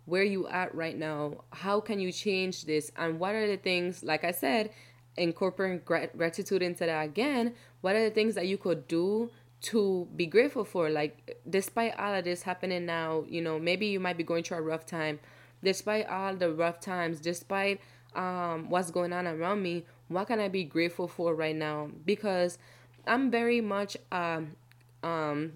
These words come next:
glass half full type of person. Because although, yes, my glass is half full, my glass is half full, you know?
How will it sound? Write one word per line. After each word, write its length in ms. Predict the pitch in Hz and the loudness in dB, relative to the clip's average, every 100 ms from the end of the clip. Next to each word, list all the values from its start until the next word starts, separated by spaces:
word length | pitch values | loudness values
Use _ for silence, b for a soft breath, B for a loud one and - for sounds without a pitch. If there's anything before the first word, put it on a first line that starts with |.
| 160 | -2
glass 320 | 170 180 190 | 0 2 0
half 260 | 190 180 175 | -2 -4 -4
full 300 | - 185 175 | 0 0 0
type 260 | 190 175 | 0 0
of 160 | 175 160 | 0 -2
person. 440 | 160 160 160 156 156 B B B - | -2 0 -2 -2 -6 B B B 2
Because 680 | 214 214 190 180 175 - - - | 2 2 0 0 0 -4 -8 0
although, 380 | 196 220 220 214 | 2 2 2 2
yes, 480 | 185 185 208 226 165 | 4 2 2 -2 -2
my 180 | 180 | 0
glass 380 | 180 175 185 185 - | 2 2 2 0 0
is 220 | 196 202 | 0 0
half 280 | 202 190 - | -2 -2 0
full, 420 | 202 214 277 294 - - - | 0 2 2 -2 -8 -20 -8
my 180 | 165 165 | 2 2
glass 340 | 165 160 175 165 | 4 0 0 -2
is 160 | 156 | -4
half 320 | 175 151 151 | 0 0 0
full, 420 | - 190 147 147 147 | 4 8 8 4 -4
you 160 | 175 | 0
know? 280 | 180 190 233 | 2 4 2